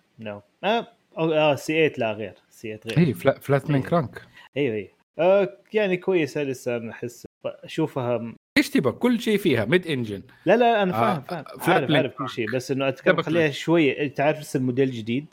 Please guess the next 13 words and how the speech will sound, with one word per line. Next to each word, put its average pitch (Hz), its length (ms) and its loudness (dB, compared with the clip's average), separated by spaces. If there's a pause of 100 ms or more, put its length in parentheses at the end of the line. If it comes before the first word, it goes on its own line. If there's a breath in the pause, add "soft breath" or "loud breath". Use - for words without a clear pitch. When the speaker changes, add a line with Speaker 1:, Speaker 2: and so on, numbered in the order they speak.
(260)
Speaker 1:
لسه 123 220 -4
ما 117 180 -2
له 117 100 -4 (100)
Speaker 2:
سيب 294 200 4
إنه 180 220 2
Speaker 1:
حق. 202 60 4
Speaker 2:
هذا، 165 120 0
بس، 131 180 -8
بس 143 240 -4
إنه 151 140 -2
يعني، 120 120 0
أوكي، 107 400 -4 (160)
بعد 123 260 -2